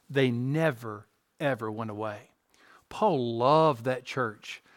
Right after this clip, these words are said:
at Thessalonica. He loved them so dearly. In fact, as you read First Thessalonians, Paul compares his affections to that of a nursing mother who is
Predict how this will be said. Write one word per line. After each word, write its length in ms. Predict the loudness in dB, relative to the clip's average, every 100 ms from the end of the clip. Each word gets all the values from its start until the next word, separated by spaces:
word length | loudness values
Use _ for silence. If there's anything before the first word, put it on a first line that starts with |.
| _ -16
at 140 | -8
Thessalonica. 760 | -2 -2 -2 -6 -4 -2 -4 -8
He 220 | -6 -2
loved 260 | 2 2 2
them 160 | -2 -2 -14 -14
so 300 | 0 4 4
dearly. 400 | 4 2 2 0
In 80 | 2
fact, 340 | 6 6 4
as 140 | -4
you 80 | -4
read 260 | -2 0 -2
First 380 | -2 -2 -2 0
Thessalonians, 840 | -2 -2 -4 0 0 0 -4 -6 -16 -20 -20 -4
Paul 340 | 4 6 6
compares 680 | 4 -2 -2 0 2 2 2
his 280 | 4 4 0
affections 960 | -6 0 0 2 -4 -2 -2 -4 -8 -20 -6
to 100 | -2
that 260 | 4 4 4
of 100 | 2
a 120 | 0 -4 _
nursing 760 | -6 0 2 2 0 0 0 0
mother 840 | 0 2 2 2 -2 -4 -4 -4 -8 _ _ _ _ _ _ _ 0
who 200 | 4 4
is 220 | 2